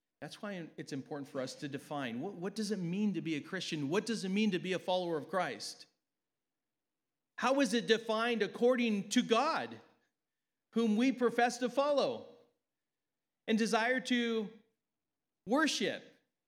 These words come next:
and praise and glorify?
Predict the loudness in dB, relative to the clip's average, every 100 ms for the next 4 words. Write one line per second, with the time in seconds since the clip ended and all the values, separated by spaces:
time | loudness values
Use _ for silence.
0 | _ _ _ _ _ _ _ 0 0 2
1 | 4 4 6 4 2 -2 -8 -12 -18 _
2 | _ _ _ _ 0 2 4 4 6 6
3 | 4 2 2 2